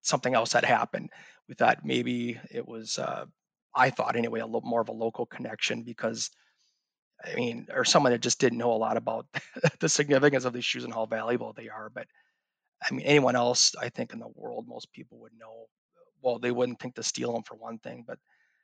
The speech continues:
if they did, even if they were professionals who did it, I think they would be like, "Well,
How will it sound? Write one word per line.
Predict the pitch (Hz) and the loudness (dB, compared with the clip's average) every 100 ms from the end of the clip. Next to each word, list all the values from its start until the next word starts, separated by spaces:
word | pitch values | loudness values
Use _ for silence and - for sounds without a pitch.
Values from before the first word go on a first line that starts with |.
| _ _ | _ _
if | 127 120 | 0 2
they | 120 120 | 2 4
did, | 135 139 139 120 - - _ | 8 10 10 8 0 -18 _
even | 139 135 | 2 4
if | 127 | 4
they | 123 | 4
were | 123 | 0
professionals | 123 120 - 123 - 120 120 | 0 -2 4 4 4 0 -2
who | 120 | -8
did | 117 120 | -2 2
it, | 120 | 2
I | 120 117 | 0 -4
think | - 120 - | -8 -12 -10
they | 117 | -14
would | 123 - | -14 -18
be | 101 | -16
like, | - - - | -14 -14 -12
"Well, | 123 120 113 | -6 -4 -4